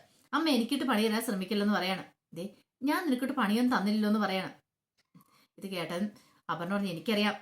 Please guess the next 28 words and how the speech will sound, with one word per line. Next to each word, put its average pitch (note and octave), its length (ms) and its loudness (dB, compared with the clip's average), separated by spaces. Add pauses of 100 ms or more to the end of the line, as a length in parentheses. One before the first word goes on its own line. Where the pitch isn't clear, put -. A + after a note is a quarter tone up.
(340)
അമ്മ D#4+ 160 2
എനിക്കിട്ട് C4+ 320 0
പണി G3+ 200 2
തന്നിട്ടില്ല, A3+ 360 2 (160)
പക്ഷേങ്കിൽ F3 440 -6 (400)
അമ്മ E3 200 -6 (520)
ചെയ്ത F3 300 -2
കാര്യം G#3+ 300 2
എനിക്കെതിരായിപ്പോയി. G#3 760 0
ഇനി D4+ 200 -4
ഒരിക്കലും B3 340 0
അങ്ങനെ A#3+ 180 0
ചെയ്യില്ലെന്നാണ് A#3 540 2
ഞാൻ G#3+ 120 2
പറഞ്ഞത്, F#3+ 300 -4
അറിയാലോ." F3 460 -2 (580)
പിന്നീട് D#4+ 280 -4
കുറേ A3+ 240 0
സമയം A#3 280 0
കഴിഞ്ഞപ്പോൾ A3 320 0
തമ്പി F#3 240 -4
വരുവാണ്. G#3 280 0 (140)
തമ്പിനെയും E3 440 -4
കണ്ട് G3 140 -4
കുറേ F#3+ 240 -4
സമയം G3+ 240 -4
സംസാരിച്ചതിന് F#3+ 560 -4
ശേഷമാണ് G3 420 -2